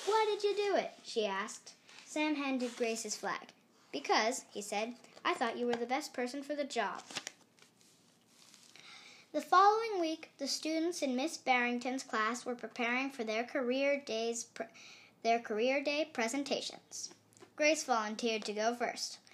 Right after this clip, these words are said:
She stood at the front of the room and glanced at the poster still hanging on the wall.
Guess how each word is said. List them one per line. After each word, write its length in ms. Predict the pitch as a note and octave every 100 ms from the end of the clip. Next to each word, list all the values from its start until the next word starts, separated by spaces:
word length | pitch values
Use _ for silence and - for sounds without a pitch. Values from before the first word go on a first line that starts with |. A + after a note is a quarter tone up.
| - -
She 180 | - C#4
stood 280 | C4+ D#4+ F4+
at 160 | C#4
the 60 | A#3+
front 280 | - D#4 D4+
of 80 | C#4
the 140 | C#4+
room 420 | C#4+ D4 D4+ D4+
and 300 | F#3 A3 A3
glanced 480 | A#3 B3 C#4 D4 -
at 120 | A3+
the 60 | G#3
poster 480 | - B3+ C4+ - G#3
still 420 | - - D4+ D#4+
hanging 400 | D4+ D4 C#4+ C#4+
on 140 | C#4
the 60 | C#4+
wall. 380 | B3 G#3 -